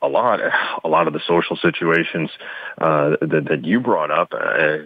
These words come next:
the, the physician isn't going to be able to judge your life for you, and, and those terminations will be considered elective. So I, I certainly can't say that every termination,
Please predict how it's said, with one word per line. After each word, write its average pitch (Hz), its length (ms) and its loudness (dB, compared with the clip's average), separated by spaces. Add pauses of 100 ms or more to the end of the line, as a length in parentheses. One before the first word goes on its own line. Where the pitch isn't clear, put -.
the, - 240 -10
the - 60 0
physician 82 500 -4
isn't 76 240 -6
going 80 260 2
to 80 60 -4
be 78 140 -4
able 80 180 2
to 73 100 0
judge 80 280 0
your 80 160 0
life 78 280 2
for 107 220 2
you, 80 280 0 (380)
and, 78 220 0
and - 320 0
those 78 160 2
terminations 78 560 0
will 78 60 0
be 107 100 -2
considered 80 520 0
elective. 73 600 0 (180)
So 78 120 2
I, 71 100 2 (280)
I - 140 -4
certainly 80 280 2
can't 80 260 -4
say 85 120 2
that 76 140 2
every 80 280 2
termination, 82 640 0